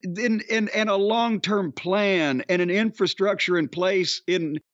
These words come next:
all facets before and behind the camera that involved people with experience on not only wrestling, but how to broadcast a goddamn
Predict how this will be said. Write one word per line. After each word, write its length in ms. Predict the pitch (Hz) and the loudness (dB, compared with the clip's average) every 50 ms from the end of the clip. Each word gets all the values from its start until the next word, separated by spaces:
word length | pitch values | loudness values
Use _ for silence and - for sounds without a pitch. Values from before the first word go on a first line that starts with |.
| _ _ _ _ _ _ _ | _ _ _ _ _ _ _
all 320 | - 196 226 233 233 226 | 0 0 2 2 2 0
facets 640 | - - - 233 220 214 208 202 - - 196 - - | -2 -2 -2 0 2 2 2 0 0 -2 -2 -4 -4
before 520 | 151 143 175 175 - 208 214 220 208 202 | -2 -2 -4 -2 0 0 0 2 2 2
and 100 | 196 180 | 0 2
behind 400 | 147 160 147 185 208 208 202 190 | 0 0 2 2 2 2 2 2
the 60 | 160 151 | 0 -2
camera 640 | - 170 185 190 185 180 160 151 147 143 139 143 147 - _ _ _ _ _ _ _ _ _ _ _ _ _ _ _ _ _ _ _ _ _ _ _ | -2 0 0 0 0 0 0 2 2 2 2 0 -2 -4 _ _ _ _ _ _ _ _ _ _ _ _ _ _ _ _ _ _ _ _ _ _ _
that 220 | 131 139 208 233 214 | -4 -2 0 0 2
involved 680 | 233 220 190 165 220 233 208 202 214 196 156 135 _ | 2 0 0 0 0 0 2 2 0 0 -4 -6 _
people 360 | - 190 220 220 220 240 220 | -2 0 0 0 0 0 -2
with 160 | 214 214 190 175 | 0 0 0 0
experience 840 | 170 139 - - _ _ 214 233 226 214 220 220 208 202 156 - - | 0 0 -2 -4 _ _ -2 0 2 2 2 2 0 0 -2 -2 -2
on 340 | 170 180 175 160 151 147 - _ _ _ _ _ _ | 0 2 2 2 0 -2 -4 _ _ _ _ _ _
not 260 | - 156 202 220 226 233 | -4 0 0 2 2 2
only 220 | 233 226 214 190 | 2 2 0 0
wrestling, 600 | 165 156 180 208 214 - - 190 185 190 202 190 | 0 0 0 0 0 0 0 0 0 0 0 0
but 100 | 180 160 | 0 0
how 220 | 151 151 190 208 | 2 2 2 2
to 80 | 202 190 | 2 0
broadcast 920 | 147 117 - 139 165 190 214 220 208 160 - 170 180 180 180 175 165 - | -2 -2 -4 -2 0 2 0 0 -2 -4 -2 0 0 2 2 0 0 -2
a 40 | 147 | -4
goddamn 880 | 135 110 - - 202 160 180 196 165 139 185 185 190 185 175 165 139 | -4 -4 -2 0 0 0 0 0 -2 -2 0 0 0 0 0 -2 -6